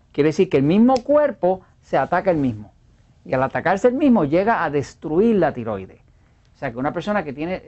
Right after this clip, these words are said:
tiroiditis Hashimoto, pues empieza a tener depresión, cansancio, estreñimiento, eh, eh, re-, resequedad en la piel, pérdida de deseo sexual, eh, y obviamente no puede quedar embarazada. Ahora,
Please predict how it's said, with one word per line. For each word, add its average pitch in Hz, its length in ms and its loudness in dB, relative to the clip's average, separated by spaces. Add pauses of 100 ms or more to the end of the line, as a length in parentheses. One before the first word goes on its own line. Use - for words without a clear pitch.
(100)
tiroiditis 160 500 -6
Hashimoto, 214 640 0
pues 123 120 -6
empieza 127 280 -2
a 147 40 -4
tener 160 300 0 (300)
depresión, 147 1000 0
cansancio, 143 1000 -2
estreñimiento, 143 1160 2 (280)
eh, 127 720 2 (300)
eh, 190 60 -8
re-, 170 200 -6
resequedad 151 580 2
en 156 80 2
la 151 160 0
piel, 139 540 2 (320)
pérdida 151 380 4
de 143 100 4
deseo 151 280 0
sexual, 143 800 -2 (260)
eh, 139 200 -16
y 160 100 4
obviamente 170 520 2
no 143 140 0
puede 131 200 2
quedar 113 200 0
embarazada. 113 680 -4 (340)
Ahora, 117 260 -4